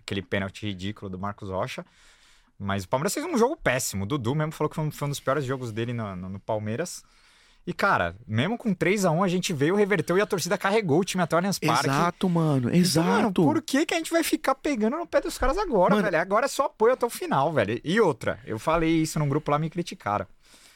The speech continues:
Speaker 1: Eu falei, "Cara, se a gente cair na terça, eu vou aplaudir, velho. Não, você pode xingar, pode pichar muro, pode ficar, mano, porque esse elenco me entregou, velho. Duas liberta,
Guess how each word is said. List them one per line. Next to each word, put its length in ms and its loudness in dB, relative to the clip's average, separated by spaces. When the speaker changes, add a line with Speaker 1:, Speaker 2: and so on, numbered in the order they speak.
Speaker 1:
Eu 60 -14
falei, 180 -18
"Cara, 420 0
se 280 -2
a 60 2
gente 260 -6
cair 280 2
na 140 -2
terça, 400 -2
eu 160 0
vou 80 0
aplaudir, 460 -2
velho. 280 -8
Não, 200 -6
você 260 -4
pode 240 -2
xingar, 600 0
pode 220 0
pichar 340 -2
muro, 580 -4
pode 240 -4
ficar, 280 -10
mano, 260 -4
porque 100 -8
esse 140 -4
elenco 260 -6
me 80 -6
entregou, 400 0
velho. 160 0
Duas 220 0
liberta, 640 -2